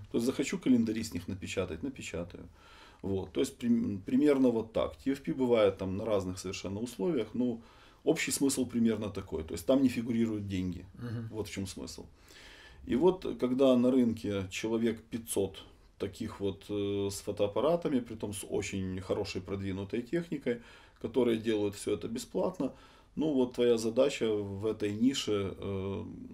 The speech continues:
Speaker 1: заработать репутацию и занять такое место, при котором ты будешь оказывать, э, параллельно с ними, с
Speaker 2: Мгм.
Speaker 1: бесплатными, да, ты будешь оказывать хорошую, качественную и очень дорогую услугу.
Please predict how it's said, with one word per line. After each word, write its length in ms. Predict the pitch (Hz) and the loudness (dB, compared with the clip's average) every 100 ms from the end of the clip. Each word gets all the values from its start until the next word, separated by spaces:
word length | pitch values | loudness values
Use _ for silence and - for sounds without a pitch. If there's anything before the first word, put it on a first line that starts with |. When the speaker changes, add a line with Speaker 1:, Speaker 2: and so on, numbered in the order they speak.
| - 98 | -12 -6
Speaker 1:
заработать 800 | 95 107 110 117 107 101 95 | 2 2 2 0 0 -2 -8
репутацию 800 | 101 90 - 120 139 - 156 160 170 - - - _ - | -10 -12 -2 0 0 0 0 0 -4 -18 -20 -20 _ -10
и 600 | 110 110 110 110 110 107 101 98 - _ - - - | -8 -6 -6 -4 -4 -4 -8 -12 -20 _ -20 -20 -12
занять 420 | 101 117 123 110 | -2 2 4 2
такое 340 | 110 104 107 104 | -4 -2 -2 2
место, 380 | 120 160 - 120 | 2 2 0 -6
при 180 | 110 | -6
котором 440 | 104 101 120 113 101 | -6 -4 -2 -2 -4
ты 120 | 104 | -8
будешь 340 | 101 107 104 - | -8 -8 -8 -10
оказывать, 680 | 104 107 107 101 98 101 - - - - - _ - | -6 -2 0 0 -2 -2 -8 -20 -20 -20 -20 _ -12
э, 500 | 92 92 92 90 - - - | -6 -4 -4 -4 -8 -12 -2
параллельно 540 | - 107 117 120 117 110 | 2 6 8 8 6 2
с 140 | - 117 | 0 2
ними, 400 | 139 170 123 95 | 4 6 4 0
с 140 | 98 101 | -6 -4
Speaker 2:
Мгм. 80 | 101 | 0
Speaker 1:
бесплатными, 720 | 113 127 113 107 101 92 90 | -2 2 4 4 0 -2 0
да, 260 | 107 131 - - - | 2 0 -2 -16 -10
ты 80 | - | -8
будешь 360 | 110 117 104 - | -2 -2 0 -6
оказывать 500 | - 127 135 113 101 | 4 4 4 0 0
хорошую, 460 | - 113 127 117 104 | 0 0 0 -2 0
качественную 760 | 104 110 - - 117 101 101 - | 2 2 -4 -6 -4 -2 -4 -4
и 60 | - - | -4 -2
очень 300 | 107 117 101 | 0 0 0
дорогую 460 | 98 98 107 101 | 0 -2 -4 -6
услугу. 440 | - - 92 85 | -8 -8 -8 -8